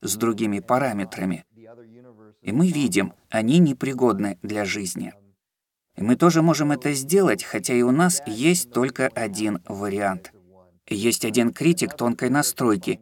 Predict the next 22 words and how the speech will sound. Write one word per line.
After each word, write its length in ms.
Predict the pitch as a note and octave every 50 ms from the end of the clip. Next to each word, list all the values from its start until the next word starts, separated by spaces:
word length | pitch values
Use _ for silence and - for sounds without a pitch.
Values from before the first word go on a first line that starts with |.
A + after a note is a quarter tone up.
| _ _ _ _
физик-теоретик 1040 | - - - E3 F3+ C#3+ C3 A2 - - - A#2+ A#2 A#2 C3+ F3 F#3 - E3 D#3+ -
Сабина 520 | - - - A#2 G#2 A2+ B2 C3 C3 B2 A#2+
Хессенфельдер. 920 | - - A#2+ - - B2 B2 A#2+ - C3 A2 G#2 G2 F2+ F#2+ F2+ E2+ - _ G#2 F#2+ F#2+ F#2+ _ _
Она 240 | - G2 G#2+ A2 G2+
говорит: 480 | G#2 G#2+ G#2+ A#2 A#2+ A#2 A2+ F#2+ - G#2+ A2+ _ _ - -
«Мы 160 | - A2+ B2+
не 100 | C#3 D3+
знаем, 320 | D3 D3 F3+ F#3+ F3+ E3 D3+
можно 380 | C3+ C#3+ E3+ F3 D3+ D3+ C#3+
ли 180 | C3 B2 C3 C3
эти 240 | - C3 C3 - B2+
переключатели 840 | - - A#2 A2 F#2 - A#2 A2+ - - B2 G#2+ F2+ - G2+ G#2 G#2
крутить. 580 | - - - A#2+ A#2+ A2 - - G#2+ F2+ - - F#2+ F2+ _ _ _ _ _ _ _ _ _
Помните, 460 | F#3+ G#3 G#3+ F#3+ E3+ B2 - B2 A2+
я 180 | G#2+ A2 B2 A#2+
описал 400 | G#2 - B2+ - - C3+ B2 A2
Вселенную 580 | - - - B2+ B2+ D#3+ F#3+ F#3 F3 D3+ C3
как 240 | A#2+ - A#2+ - -
панель 320 | - A#2 A#2+ C3 C#3 B2
управления 600 | A#2 - - A2+ A2+ A2 A2 A#2+ B2+ B2+ A#2+ A2+ A2
с 100 | - -
переключателями. 1080 | - A2+ G#2+ G2+ F2+ - A#2+ A#2+ A2+ - - A2+ G#2 F2+ - - - G#2 G2+ G2+ -